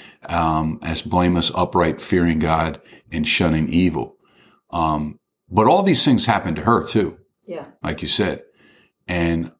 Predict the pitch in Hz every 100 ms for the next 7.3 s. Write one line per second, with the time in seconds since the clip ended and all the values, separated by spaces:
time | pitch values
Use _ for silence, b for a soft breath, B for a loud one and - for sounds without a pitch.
0 | _ - 87 - 101 92 98 90 80 82
1 | 82 80 - - b b b b b b
2 | _ _ _ _ _ _ _ _ _ -
3 | 101 117 113 110 - 101 - 127 147 143
4 | 135 110 95 - 139 - - 113 113 98
5 | 80 82 85 85 80 - 78 - _ _
6 | _ _ _ _ _ _ _ _ - 117
7 | 92 87 -